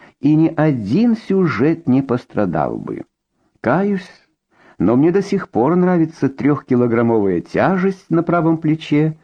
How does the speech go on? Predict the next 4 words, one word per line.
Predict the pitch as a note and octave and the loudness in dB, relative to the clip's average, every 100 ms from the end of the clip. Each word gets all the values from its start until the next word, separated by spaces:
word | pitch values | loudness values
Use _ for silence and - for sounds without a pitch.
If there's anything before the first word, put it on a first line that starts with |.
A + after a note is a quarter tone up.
| _ _ | _ _
и | E3+ | -4
кисловатый | E3 B2 G#2 G2+ F#2+ F2 C2 | 0 -2 0 2 2 0 -4
запах | D2 A#2 C#3+ C3+ C3 _ | -2 -2 0 -2 -4 _
пироксилина. | - G2+ G2+ - C#2+ B1+ A#1 A1+ G#1+ | -2 0 -2 -4 -6 -4 -4 -4 -8